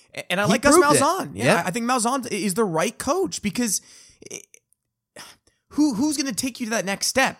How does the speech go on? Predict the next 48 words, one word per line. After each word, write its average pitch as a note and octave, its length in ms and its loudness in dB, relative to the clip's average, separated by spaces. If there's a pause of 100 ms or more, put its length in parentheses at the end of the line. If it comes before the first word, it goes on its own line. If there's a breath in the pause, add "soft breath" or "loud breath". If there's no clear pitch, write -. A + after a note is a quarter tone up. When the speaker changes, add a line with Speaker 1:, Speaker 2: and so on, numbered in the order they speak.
(120)
Speaker 1:
if E3 160 -6
it's E3+ 100 -2
not F3 160 0
Malzahn? D#3 480 -4
Speaker 2:
Yes. B2+ 160 2 (100)
Speaker 1:
I, B2 60 -6
I, - 120 -8
so F3 340 0 (260 loud breath)
with, F3+ 300 -4
with F3 180 -4
Auburn, G#3 380 2
I E3+ 80 -4
feel F3 160 -6
like E3 100 -2
that D#3+ 120 -8 (100)
they D3 220 -2
have D#3+ 200 -4
the D3+ 80 -4
capability E3 720 -4
to D3 160 -8
win G3+ 200 -4
eleven C#3+ 280 -6
or C3+ 60 -10
twelve C3 240 -10
games C3+ 200 -8
at C3+ 80 -4
Speaker 2:
Yep. C#3+ 140 6
Speaker 1:
any C#3 100 -6
season, A3+ 460 -2 (380 soft breath)
but E3+ 320 0 (160)
Speaker 2:
And A#2+ 140 -4
upset C#3 360 0
the D#3+ 60 2
big C#3 320 0
teams. C4 240 -4
Speaker 1:
and G3+ 140 4
upset F#3 200 2
the D#3+ 80 -2
big D#3 180 -2
teams, C#4 420 2 (260 loud breath)
but E3 100 -2
you E3 80 0
know D#3+ 140 2
they're D3 100 0
probably C#3 220 -4
just C3 140 -8
gonna C3+ 160 -6
win B2+ 260 -10